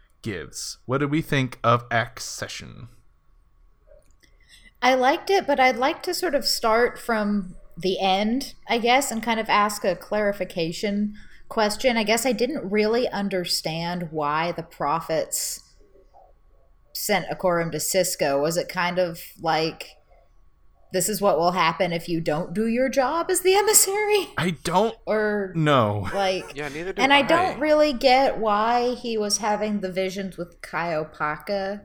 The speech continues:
Speaker 2: either.
Speaker 1: Yeah, it's all about, like, you've forgotten your purpose, but he's doing his purpose.
Speaker 3: Right.
Speaker 2: Yeah.
Speaker 1: I guess the only reason I could say that is they could show him that an, uh,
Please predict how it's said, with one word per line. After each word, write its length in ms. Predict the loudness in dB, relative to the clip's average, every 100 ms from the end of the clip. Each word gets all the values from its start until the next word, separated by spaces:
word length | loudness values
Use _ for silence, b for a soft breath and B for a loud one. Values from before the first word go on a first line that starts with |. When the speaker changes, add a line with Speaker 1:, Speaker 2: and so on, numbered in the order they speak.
| -18 -12
Speaker 2:
either. 600 | -10 -6 -6 -6 -10 -14 _ _ _ -18 -10
Speaker 1:
Yeah, 360 | -2 2 2
it's 140 | 2 -2
all 140 | -4
about, 240 | 0 2
like, 300 | 4 2 0 -16 -20 -20 _
you've 220 | -8 -2 2
forgotten 360 | 6 6 6
your 100 | 2
purpose, 440 | 4 2 2 -2 -2
but 200 | -4 -2
he's 240 | -4 -6 -12 _
doing 360 | -6 -2 -2 -2
his 180 | -8 -6
purpose. 720 | -4 -4 -8 -12 -14 -16 -18 -20 -20 -20 -18
Speaker 3:
Right. 400 | -8 -6 -6 -6
Speaker 2:
Yeah. 400 | -6 -4 -4 -6 2
Speaker 1:
I 140 | 4 4
guess 320 | 2 0 0
the 120 | -2
only 180 | 0 2
reason 200 | 2 0
I 40 | -2
could 80 | 0
say 180 | 2 2
that 140 | 2
is 240 | 0 -4 -6
they 180 | -6
could 180 | -4 -8
show 300 | -6 -2 0
him 220 | 0 -2
that 160 | -2 -4
an, 200 | -6 -10 _ _ _ _ _ _ _ _ -8
uh, 140 | -6